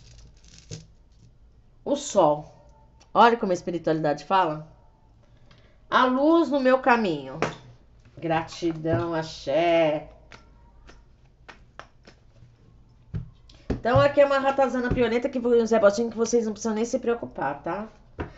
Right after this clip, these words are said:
Agora, o ser a ser de cruz de vocês, ou possa ter voltado pra vocês, ou então tá lá nos seus contatinhos, na sua vida mundana, né?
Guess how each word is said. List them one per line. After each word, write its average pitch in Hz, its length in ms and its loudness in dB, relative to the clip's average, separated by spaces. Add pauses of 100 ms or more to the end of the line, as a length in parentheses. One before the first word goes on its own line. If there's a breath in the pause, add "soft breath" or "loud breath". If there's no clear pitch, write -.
(200 loud breath)
Agora, 180 320 2
o - 40 -2
ser 262 280 4
a 254 60 4
ser 233 180 -2
de 196 80 -8
cruz 185 240 -6
de 170 60 -8
vocês, 208 580 -6 (420 soft breath)
ou 392 260 8
possa 240 500 6
ter 185 160 0
voltado 160 480 2
pra 156 100 -2
vocês, 175 840 0 (300 loud breath)
ou 240 140 6
então 240 340 2
tá 262 180 4
lá 208 280 8
nos 160 180 -10
seus 160 160 -4
contatinhos, 180 840 -8
na 185 100 -2
sua 180 220 0
vida 175 260 2
mundana, 143 640 -4 (720 loud breath)
né? 185 320 -4